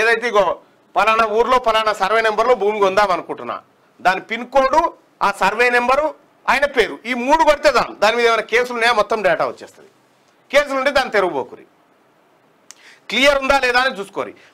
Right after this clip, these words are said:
అయితే ఇప్పటికి తెలంగాణ రాష్ట్రంలో మూడు లక్షల కోర్టు కేసులు ఉన్నాయి, భూమి పంచాయతీలు మూడు లక్షల కేసులు ఉన్నాయి. అయితే ఈ టైటిల్ సూట్లో ఈ మూడు లక్షల మంది కనుక మీ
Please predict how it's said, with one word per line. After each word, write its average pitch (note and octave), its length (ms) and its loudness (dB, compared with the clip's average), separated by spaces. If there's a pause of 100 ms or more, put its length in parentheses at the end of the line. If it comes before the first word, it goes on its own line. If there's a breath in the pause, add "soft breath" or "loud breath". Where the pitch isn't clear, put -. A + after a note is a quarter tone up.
అయితే C#4 240 0 (260)
ఇప్పటికి D4 440 -2
తెలంగాణ D4+ 400 2 (140)
రాష్ట్రంలో C4 420 2 (240)
మూడు D#4+ 200 4 (100)
లక్షల D#4 360 0 (280)
కోర్టు C#4+ 260 2
కేసులు C4+ 300 0
ఉన్నాయి, D3 180 -2 (320)
భూమి C4+ 240 2
పంచాయతీలు C4 500 0
మూడు C4 200 0
లక్షల B3 220 0 (100)
కేసులు A#3 280 -2
ఉన్నాయి. B2+ 180 -8 (480 soft breath)
అయితే D4 240 2 (320)
ఈ - 20 2 (160)
టైటిల్ D4 400 0
సూట్లో D4 300 0 (400 loud breath)
ఈ D4 60 2 (100)
మూడు D4+ 240 2
లక్షల D4 340 -2
మంది C#4 240 0
కనుక C4+ 200 0 (480 loud breath)
మీ D4 100 2